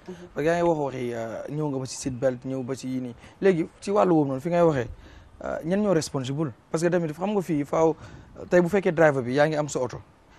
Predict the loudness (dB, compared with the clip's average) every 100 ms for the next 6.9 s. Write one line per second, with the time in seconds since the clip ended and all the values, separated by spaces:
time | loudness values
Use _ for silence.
0 | -20 -6 2 4 4 2 2 2 2 -2
1 | -4 0 2 2 2 4 4 2 -8 -20
2 | -20 -20 -4 -2 -2 -6 -14 -14 -16 -6
3 | -2 0 0 0 0 0 -2 -2 -4 -4
4 | -4 -6 -4 -4 -4 -8 -18 -8 -4 -2
5 | -4 -2 -2 0 -2 0 0 2 2 2
6 | 0 0 -2 -4 -4 -2 -2 -2 -6